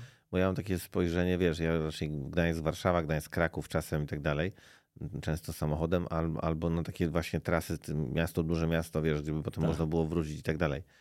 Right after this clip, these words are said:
Speaker 1: No i się okazuje, że to jakby to w tym świecie, to, "Wow, Pendolino
Speaker 2: No, no.
Speaker 1: i super", a,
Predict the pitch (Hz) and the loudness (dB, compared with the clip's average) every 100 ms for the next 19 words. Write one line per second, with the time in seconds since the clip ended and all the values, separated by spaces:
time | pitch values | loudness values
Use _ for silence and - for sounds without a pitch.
0 | _ - - _ - 98 92 - 90 90 | _ -20 -20 _ -4 -2 -2 -2 0 0
1 | 85 - 82 - 87 87 85 87 80 - | 0 -4 -6 -4 -2 0 0 0 -2 4
2 | 101 - - 82 82 67 76 62 78 101 | 4 4 2 2 2 0 0 0 2 4
3 | 104 107 95 - 107 107 107 104 110 107 | 6 4 4 2 2 4 4 4 4 6
4 | 104 95 117 98 147 135 117 107 107 104 | 4 4 4 4 4 6 6 6 4 2